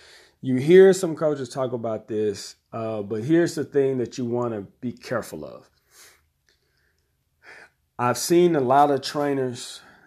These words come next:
they like to take players from point A to B to C to D to E and, and all the way down the line, which is great.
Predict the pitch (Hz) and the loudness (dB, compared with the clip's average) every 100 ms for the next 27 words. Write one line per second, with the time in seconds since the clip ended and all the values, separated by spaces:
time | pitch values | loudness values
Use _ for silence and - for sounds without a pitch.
0 | _ 156 123 127 127 131 135 - 135 127 | _ -6 -2 2 2 0 -4 -4 -2 -2
1 | 127 123 120 113 - 110 101 95 - _ | -2 0 2 0 -4 -10 -8 -10 -14 _
2 | _ _ _ _ - 139 135 135 135 123 | _ _ _ _ -4 -2 0 0 0 -2
3 | 104 104 127 127 110 - 135 127 113 101 | -10 -6 -4 -4 -6 -6 -6 -4 -6 -6
4 | 117 120 113 - 120 113 123 120 - 123 | -4 -4 -6 -8 -10 -8 -6 -8 -8 -6
5 | 120 131 123 120 117 113 110 110 110 104 | 0 0 0 -2 -4 -6 -6 -8 -10 -10
6 | 107 113 143 117 165 151 | -10 -8 -10 -4 -4 -4